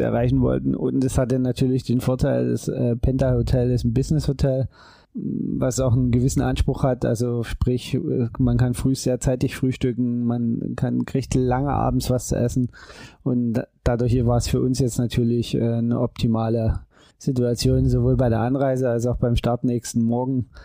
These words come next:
dass alle unsere Wünsche <laughs> sozusagen erfüllt wurden.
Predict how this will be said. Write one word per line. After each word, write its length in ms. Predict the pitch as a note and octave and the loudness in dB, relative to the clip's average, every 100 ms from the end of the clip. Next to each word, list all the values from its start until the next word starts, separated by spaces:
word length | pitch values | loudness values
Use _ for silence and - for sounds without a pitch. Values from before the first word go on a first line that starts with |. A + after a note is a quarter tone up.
| - - - - | -16 -14 -14 -4
dass 480 | B2 A#2 - - - | -2 -2 -4 -10 -6
alle 280 | C3+ C3 C#3 | -2 0 0
unsere 240 | C3 C3 | 0 0
Wünsche 240 | A#2 C3 C#3 | 2 0 0
<laughs> 0 | |
sozusagen 680 | A2+ - - - C#3+ B2+ B2 | 0 0 0 2 2 0 0
erfüllt 420 | A#2+ - C#3+ C#3 | 0 0 0 2
wurden. 300 | A#2+ C3 | 0 0